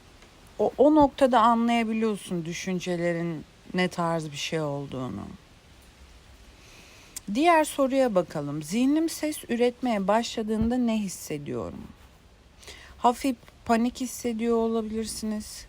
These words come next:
Kontrolü kaybediyormuş gibi hissediyor olabilirsiniz.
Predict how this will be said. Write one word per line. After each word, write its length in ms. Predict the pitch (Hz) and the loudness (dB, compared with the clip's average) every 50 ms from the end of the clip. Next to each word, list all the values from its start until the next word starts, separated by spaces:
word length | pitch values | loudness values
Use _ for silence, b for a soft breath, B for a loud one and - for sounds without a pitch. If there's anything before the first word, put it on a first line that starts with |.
| - | -10
Kontrolü 580 | - - 208 208 208 202 - 208 208 202 202 202 | -2 2 2 2 2 0 -2 -2 -2 -2 -2 -4
kaybediyormuş 880 | - - 196 180 185 180 175 185 170 170 190 185 196 208 202 - - | -4 -2 -2 0 0 -2 -4 -6 -6 -6 -6 -4 -4 -4 -6 -8 -10
gibi 220 | - - 196 208 202 | -12 -10 -10 -8 -8
hissediyor 480 | 196 - - - 202 190 202 202 196 | -8 -10 -10 -12 -10 -6 -6 -6 -4
olabilirsiniz. 880 | 196 202 190 185 190 190 196 190 - - - - 214 202 - - - - | -6 -6 -8 -8 -10 -10 -10 -12 -12 -12 -10 -10 -10 -10 -10 -12 -14 -14